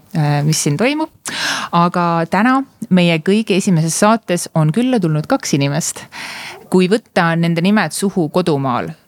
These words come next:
Eestis, siis ei tule sealt erilist reaktsiooni. Aga siin Perdis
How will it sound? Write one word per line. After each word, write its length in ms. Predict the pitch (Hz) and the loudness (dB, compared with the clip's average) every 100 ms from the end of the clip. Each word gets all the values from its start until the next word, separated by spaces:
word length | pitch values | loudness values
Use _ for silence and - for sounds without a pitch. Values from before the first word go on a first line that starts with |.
| - | 0
Eestis, 480 | 180 190 - - - - - - | 0 0 -8 -10 -12 -14 -16 -8
siis 260 | - 185 180 | 0 2 4
ei 120 | 165 | 2
tule 240 | 170 170 123 | 2 0 -2
sealt 300 | 147 143 139 | -4 -8 -6
erilist 420 | 143 143 165 - | -4 -2 -4 -4
reaktsiooni. 680 | 233 240 - - 120 135 - - - - - - | -4 -4 -6 -4 -2 -4 -6 -10 -18 -16 -14 -4
Aga 180 | 185 226 | 0 0
siin 260 | - 294 | 2 2
Perdis 540 | 240 185 175 170 175 | 4 2 2 0 -2